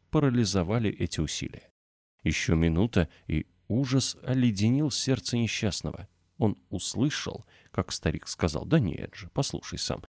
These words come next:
это ветер шелестит вон в тех кустах. Идем, я тебя провожу".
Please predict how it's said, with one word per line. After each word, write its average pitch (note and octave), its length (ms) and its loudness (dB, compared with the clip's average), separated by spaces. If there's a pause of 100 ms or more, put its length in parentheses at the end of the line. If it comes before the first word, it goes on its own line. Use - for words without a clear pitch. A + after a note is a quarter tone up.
(140)
это F2+ 360 4
ветер G2 480 2
шелестит F2+ 580 0
вон G#3+ 280 0
в - 80 -10
тех F2+ 260 2
кустах. - 520 2 (340)
Идем, G3+ 260 6
я C3 100 6
тебя C#3 240 0
провожу". A2 460 0